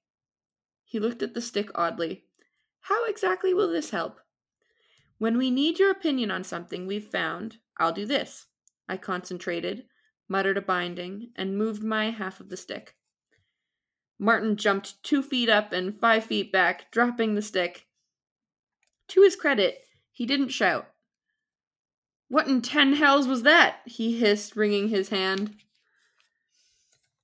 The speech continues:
His reaction had startled me, and my own heart was racing. "Martin, I'm sorry. It's just a little sympathy." I saw a wrinkle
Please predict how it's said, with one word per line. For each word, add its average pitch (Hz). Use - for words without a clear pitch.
His 220
reaction 269
had 226
startled 202
me, 180
and 208
my 214
own 247
heart 220
was 196
racing. 202
"Martin, 190
I'm 214
sorry. 180
It's 208
just 277
a 269
little 214
sympathy." 185
I 202
saw 226
a 214
wrinkle 202